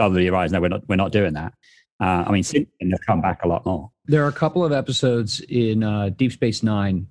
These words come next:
Speaker 2: that focus on the Orion Syndicate, you know, just the, the crime,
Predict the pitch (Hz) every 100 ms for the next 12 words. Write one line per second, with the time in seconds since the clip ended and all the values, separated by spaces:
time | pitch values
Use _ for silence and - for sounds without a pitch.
0 | - 107 - 123 107 107 - 117 104 107
1 | 104 107 107 104 101 - 113 98 92 -
2 | 71 _ _ _ 98 92 98 - 98 90
3 | - 101 - 120 113 110 113